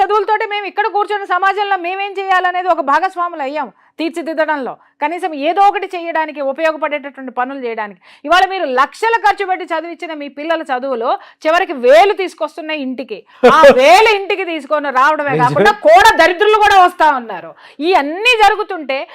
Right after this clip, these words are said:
Speaker 1: ఎక్కడో ఒక చోట మీకున్న పరిధిలో మీ పిల్లల్ని చదివించుకొని మీకున్న పరిధిలో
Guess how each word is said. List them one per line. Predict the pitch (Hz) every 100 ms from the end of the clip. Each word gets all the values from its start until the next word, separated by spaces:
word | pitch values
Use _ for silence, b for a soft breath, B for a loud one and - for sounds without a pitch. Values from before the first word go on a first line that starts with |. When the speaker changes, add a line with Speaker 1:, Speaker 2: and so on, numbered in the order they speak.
| B
Speaker 1:
ఎక్కడో | 302 359 392 494 466
ఒక | 440 392 349
చోట | 330 339
మీకున్న | 330 294 415 453 440 453 508 392
పరిధిలో | 403 392 403
మీ | 381
పిల్లల్ని | 320 320 339 349
చదివించుకొని | 311 269 302 294 - 247 294 415 b
మీకున్న | 262 392 427 427 494 453
పరిధిలో | 370 349 349 415